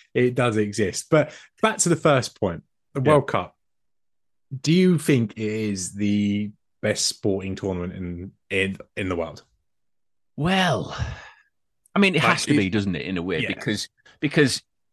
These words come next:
Speaker 2: it is literally played by everybody in the world.
Speaker 1: Yeah.
Speaker 2: Um, I mean, the sport is obviously played across every single nation, and, you know, that's a given. But I think the spectacle of it all, I think because it is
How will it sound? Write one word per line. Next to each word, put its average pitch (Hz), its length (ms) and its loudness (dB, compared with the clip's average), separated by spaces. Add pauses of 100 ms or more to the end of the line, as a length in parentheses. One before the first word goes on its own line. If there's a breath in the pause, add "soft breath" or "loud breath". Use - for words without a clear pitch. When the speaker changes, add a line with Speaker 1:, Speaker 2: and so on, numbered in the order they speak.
(140)
Speaker 2:
it 151 120 6
is 139 200 6
literally 101 540 2
played 95 440 0
by 95 280 2
everybody 98 580 0
in 85 80 -6
the 85 80 -4
world. 80 460 -2 (240)
Speaker 1:
Yeah. 101 220 -2 (320)
Speaker 2:
Um, 87 440 0
I 98 40 0
mean, 113 120 0
the 104 40 -2
sport 92 300 2
is 78 80 -6
obviously 87 240 -6
played 78 260 -2
across 69 380 -6
every 76 200 -12
single 76 320 -12
nation, 76 480 -10
and, 80 220 -14
you 92 120 -10
know, 78 200 -10
that's 73 180 -10
a 85 40 -12
given. 82 320 -2
But 87 200 2 (480 loud breath)
I 110 60 -8
think - 460 -2 (680)
the - 60 -4
spectacle 147 680 -2
of 85 100 2
it 87 80 0
all, 78 320 -4
I - 40 -12
think - 220 -6
because 110 240 -6
it 95 100 -6
is 110 480 -2